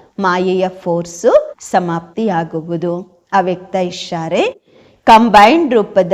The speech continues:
ಸ್ಮೃತಿಯಿಂದ ಸದಾ ವಿಜಯಿಗಳಾಗಿರಿ. ವರದಾತ ತಂದೆ ಮತ್ತು ನಾವು ವರದಾನಿ ಆತ್ಮರು ಇಬ್ಬರು ಕಂಬೈನ್ಡ್ ಆಗಿದ್ದೇವೆ.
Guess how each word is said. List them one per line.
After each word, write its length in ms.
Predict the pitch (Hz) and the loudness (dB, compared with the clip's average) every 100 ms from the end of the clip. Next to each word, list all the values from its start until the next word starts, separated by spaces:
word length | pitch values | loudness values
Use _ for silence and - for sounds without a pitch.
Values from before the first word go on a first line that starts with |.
| 185 | 0
ಸ್ಮೃತಿಯಿಂದ 920 | - 190 180 180 180 185 165 175 180 156 160 - - | -2 -8 -6 -6 -6 -4 -4 -4 0 0 -2 -10 -18
ಸದಾ 380 | - 196 185 196 | -2 0 4 4
ವಿಜಯಿಗಳಾಗಿರಿ. 1300 | 190 170 - 170 170 165 175 175 165 165 170 170 165 165 _ _ _ _ _ | 2 -4 -6 -4 -4 -4 -4 -4 -6 -6 -4 -4 -6 -8 _ _ _ _ _
ವರದಾತ 680 | 220 233 247 240 262 214 - 202 196 | 4 6 6 6 6 4 2 2 2
ತಂದೆ 440 | - 170 196 185 160 190 - | -2 -4 -2 -2 -2 -4 -6
ಮತ್ತು 280 | 269 269 392 | -4 0 0
ನಾವು 340 | 285 190 240 285 | 2 2 2 2
ವರದಾನಿ 640 | 196 190 185 185 180 247 277 - | 2 2 0 0 0 -2 -4 -6
ಆತ್ಮರು 640 | 180 - 190 185 185 175 180 - 226 | -10 -8 -8 -6 -4 -4 -6 -6 -4
ಇಬ್ಬರು 460 | 185 170 247 277 277 | -4 0 2 2 -2
ಕಂಬೈನ್ಡ್ 640 | 190 170 170 180 185 196 175 | -2 -2 0 0 -2 -4 -4
ಆಗಿದ್ದೇವೆ. 720 | 165 170 156 170 170 165 | -4 -6 -6 -2 -2 -2